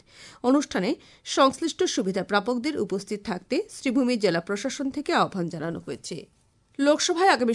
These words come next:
সোমবার এক দেশ এক নির্বাচন সম্পর্কে দুটি বিল উত্থাপন করা হবে। কেন্দ্রীয় আইনমন্ত্রী অর্জুন রাম মেঘাওয়াল সংবিধান একশো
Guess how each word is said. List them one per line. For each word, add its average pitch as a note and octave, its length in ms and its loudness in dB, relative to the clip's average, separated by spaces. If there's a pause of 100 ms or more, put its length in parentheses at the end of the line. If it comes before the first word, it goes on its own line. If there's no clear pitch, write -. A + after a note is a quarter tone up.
সোমবার D4 320 2 (220)
এক A3 60 0 (120)
দেশ D4+ 120 0 (160)
এক G3+ 160 0 (100)
নির্বাচন C4 360 0 (100)
সম্পর্কে D4+ 400 0
দুটি A3+ 260 0
বিল G#3 320 2
উত্থাপন - 400 -4
করা E3+ 180 -6
হবে। E3+ 160 -2 (140)
কেন্দ্রীয় A3 340 4 (100)
আইনমন্ত্রী A#3+ 460 2 (160)
অর্জুন G#3 380 0
রাম A#3+ 220 0
মেঘাওয়াল F3+ 380 0 (1000)
সংবিধান D4+ 580 4 (520)
একশো A3 240 -2